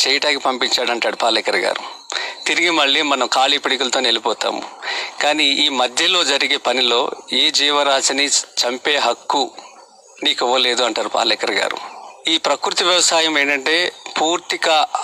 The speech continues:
అహింసా మార్గం అయింది. రెండు స్వయం సమృద్ధి,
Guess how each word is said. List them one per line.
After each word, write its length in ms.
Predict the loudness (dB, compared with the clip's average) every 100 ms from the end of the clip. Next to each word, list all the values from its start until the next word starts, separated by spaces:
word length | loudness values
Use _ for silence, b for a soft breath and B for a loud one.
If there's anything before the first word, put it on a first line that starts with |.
| 0
అహింసా 480 | 0 0 0 2 2
మార్గం 420 | 4 2 2 0
అయింది. 360 | 2 0 -4 -6 B B B -4
రెండు 540 | 0 0 0 2 0 2
స్వయం 400 | 0 2 2 2
సమృద్ధి, 680 | 2 2 2 2 0 -4